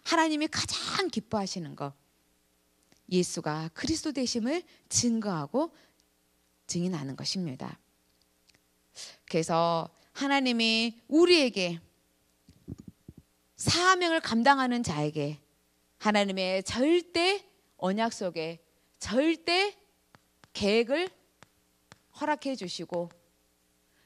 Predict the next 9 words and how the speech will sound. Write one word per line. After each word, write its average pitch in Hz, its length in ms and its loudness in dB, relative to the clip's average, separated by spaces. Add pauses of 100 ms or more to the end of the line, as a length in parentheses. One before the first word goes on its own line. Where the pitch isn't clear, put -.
절대 269 640 0 (200)
목표를 339 640 4 (240)
이룰 370 260 8
수 311 320 0 (240)
있도록 226 840 4
보호해 254 460 10
주시고 160 580 -4 (280)
인도해 294 480 4
주시고 170 540 0